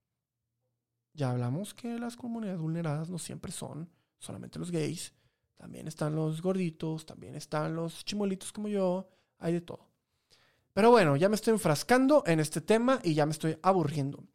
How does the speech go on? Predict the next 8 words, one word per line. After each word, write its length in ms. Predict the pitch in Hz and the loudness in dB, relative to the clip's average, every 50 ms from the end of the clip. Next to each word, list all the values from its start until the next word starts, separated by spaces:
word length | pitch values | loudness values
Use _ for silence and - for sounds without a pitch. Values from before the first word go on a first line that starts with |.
| _ _ _ | _ _ _
Estuve 260 | 185 - - 247 254 | -8 -4 2 4 4
hablando 540 | 262 247 226 190 180 156 143 143 180 - _ _ _ _ - | 6 6 6 4 4 4 0 0 -2 -6 _ _ _ _ -2
en 120 | 190 196 | 0 0
la 60 | 220 | 0
semana 400 | 220 - 214 175 147 143 143 - - - _ _ _ _ _ _ _ _ _ _ _ _ _ _ _ _ _ _ _ _ _ _ _ | -2 -2 0 0 0 0 -2 -4 -8 -14 _ _ _ _ _ _ _ _ _ _ _ _ _ _ _ _ _ _ _ _ _ _ _
con 120 | - 147 147 | -6 -4 -2
mi 80 | 170 | 0
hermana. 340 | 196 220 214 190 147 139 151 | 0 0 0 -2 -2 -4 -6